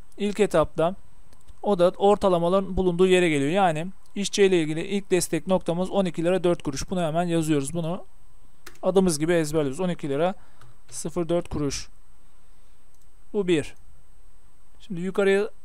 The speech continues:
seviyesine de bakacağız. Direncinin kaç? Zaten şurada hiç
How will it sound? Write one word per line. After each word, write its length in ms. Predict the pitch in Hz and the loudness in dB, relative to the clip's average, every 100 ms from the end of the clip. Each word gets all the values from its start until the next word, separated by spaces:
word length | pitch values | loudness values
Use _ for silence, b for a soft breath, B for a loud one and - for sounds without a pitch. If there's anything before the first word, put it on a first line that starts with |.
| - | -6
seviyesine 540 | - 196 190 185 196 | -2 0 2 0 0
de 80 | 165 | -2
bakacağız. 440 | 139 147 139 139 | -2 -2 -4 -4
Direncinin 420 | 151 160 156 139 139 | 0 0 0 -4 0
kaç? 220 | 202 - | 0 2
Zaten 260 | 190 185 | 0 2
şurada 320 | 180 190 190 185 b b b b - - | 0 2 2 2 b b b b -10 -6
hiç 180 | 202 | -4